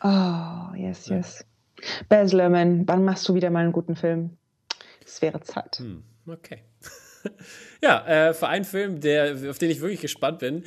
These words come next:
Speaker 2: weil du ja jetzt, äh, into the scene bist, und zwar Dungeons and Dragons, the movie.
Speaker 1: I was never out of the scene. Ja,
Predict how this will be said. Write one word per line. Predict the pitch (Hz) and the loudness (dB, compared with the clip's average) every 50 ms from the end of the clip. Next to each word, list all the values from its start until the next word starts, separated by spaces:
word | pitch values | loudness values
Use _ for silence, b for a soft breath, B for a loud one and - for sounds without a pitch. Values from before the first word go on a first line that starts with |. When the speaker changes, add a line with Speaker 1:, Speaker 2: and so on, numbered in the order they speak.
| B B B - | B B B -4
Speaker 2:
weil | 117 117 120 | -2 -2 -2
du | 120 131 | 0 0
ja | 135 135 127 | 0 2 2
jetzt, | 120 113 117 113 - 135 | 2 2 0 0 -2 -4
äh, | 123 110 - - | -4 -4 -4 -2
into | 160 180 233 - - 156 | -2 0 0 0 -2 -2
the | 131 127 | -2 -2
scene | 117 - - 180 196 208 | -2 -2 -2 -2 -2 -4
bist, | 165 139 147 156 - | -4 -4 -4 -4 -6
und | 123 120 | -6 -8
zwar | 113 - 123 113 113 113 113 B B B B B B _ | -6 -4 -2 -2 -2 -4 -6 B B B B B B _
Dungeons | - 120 107 110 113 113 117 120 113 104 - | -8 -6 -4 -4 -4 -4 -4 -4 -4 -4 -4
and | 117 117 110 113 113 | -6 -6 -6 -6 -4
Dragons, | 117 113 117 113 117 117 117 113 110 | -2 0 0 0 0 -2 -4 -4 -4
the | 123 127 | -4 -4
movie. | 120 120 120 123 143 165 180 165 - | -4 -4 -4 -2 0 0 2 4 4
Speaker 1:
I | 175 | 6
was | 160 143 123 107 98 92 - | 6 4 4 2 0 0 0
never | 160 180 180 175 175 170 175 - - - | 2 2 2 2 0 0 -2 -4 -4 -2
out | - 165 175 180 165 | -2 0 0 0 -2
of | 156 143 | -4 -6
the | 143 | -10
scene. | 151 - - - 180 147 151 156 147 - - - | -14 -16 -12 -12 -10 -10 -10 -12 -14 -14 -10 -6
Ja, | 170 170 156 151 | -2 -2 -2 -2